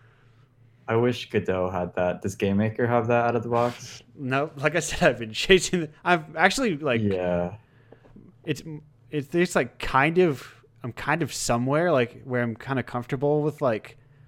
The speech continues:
Speaker 2: I'm kinda, like, halfway between Adventure Game Studio and Ren'Py now, where I have, like, I've coded in my own, like, portraits moving and everything.
Speaker 1: Oh, nice.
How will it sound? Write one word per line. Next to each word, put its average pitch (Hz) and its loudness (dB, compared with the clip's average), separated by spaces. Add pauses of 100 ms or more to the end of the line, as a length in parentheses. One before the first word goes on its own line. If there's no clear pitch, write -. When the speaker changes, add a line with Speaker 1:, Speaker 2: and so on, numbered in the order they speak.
(540)
Speaker 2:
I'm 135 -4
kinda, 170 2
like, 147 2
halfway 143 2
between 131 -2
Adventure 123 -6
Game 123 -4
Studio 120 -2
and 101 -4
Ren'Py 131 0
now, 139 2
where 113 0
I 104 0
have, 110 -4
like, 104 -6
I've 123 -8
coded 127 2
in 123 -2
my 117 -4
own, 110 -4
like, 110 -8
portraits 127 -6
moving 131 -2
and 131 -4
everything. 143 -6 (2000)
Speaker 1:
Oh, 113 6
nice. 95 -2